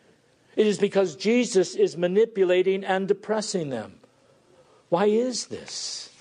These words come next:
What did Isaiah chapter sixty, verse twelve prophesy? "That nation or that kingdom that does not serve you, Lord,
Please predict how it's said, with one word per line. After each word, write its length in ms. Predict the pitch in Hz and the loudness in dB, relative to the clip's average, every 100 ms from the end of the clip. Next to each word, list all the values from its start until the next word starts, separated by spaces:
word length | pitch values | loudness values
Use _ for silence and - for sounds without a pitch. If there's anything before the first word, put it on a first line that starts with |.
| _ _ _ - - _ _ _ _ _ _ _ - | _ _ _ -20 -20 _ _ _ _ _ _ _ -4
What 180 | 147 175 | 0 2
did 160 | 190 180 | 2 2
Isaiah 480 | 156 139 147 156 139 | 0 0 0 2 0
chapter 380 | - 135 135 | -2 -4 -4
sixty, 400 | 117 - - 123 | -4 -4 -4 -6
verse 260 | 120 123 117 | -4 -4 -4
twelve 420 | - 131 113 - - | -2 -2 -2 -6 -8
prophesy? 460 | 123 - 98 - - - _ _ - _ - - _ _ - - _ | -8 -8 -14 -16 -18 -20 _ _ -20 _ -20 -20 _ _ -20 -20 _
"That 160 | 117 123 | -2 0
nation 500 | 127 151 147 156 135 | 2 0 0 -2 -2
or 180 | - 127 | 0 0
that 220 | 117 131 | -2 -4
kingdom 420 | 156 151 127 113 | -4 -2 0 -2
that 180 | 117 107 | -2 0
does 200 | 131 131 | -2 0
not 200 | 127 117 | -4 -4
serve 440 | - 123 117 - - _ - | -2 -2 -2 -10 -20 _ -6
you, 460 | 117 135 147 147 175 | -2 0 -2 -6 -4
Lord, 420 | 123 127 147 | 0 2 0